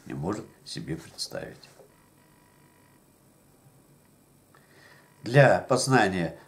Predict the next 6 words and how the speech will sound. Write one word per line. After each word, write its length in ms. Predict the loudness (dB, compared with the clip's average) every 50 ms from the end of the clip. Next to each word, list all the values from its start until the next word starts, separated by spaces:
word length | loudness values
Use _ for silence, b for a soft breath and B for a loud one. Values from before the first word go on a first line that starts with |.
| B B
самое 460 | -14 -8 -8 -4 -2 -2 0 0 0 -2
себя 560 | -2 -4 -6 -6 -4 -4 -4 -4 -6 -8 -14 _ _ _ _ _ _ _
или 220 | -2 -2 -2 -4
самопознания 840 | -4 -4 -4 -2 -4 -6 -6 -6 -8 -6 -4 -4 -4 -4 -4 -6
нужно, 460 | -6 -6 -8 -8 -8 -10 -14 -16 -18 -18 _ _ B B B B B B B B B B B _
чтобы 460 | -10 -4 -4 -2 -2 -2 -4 -6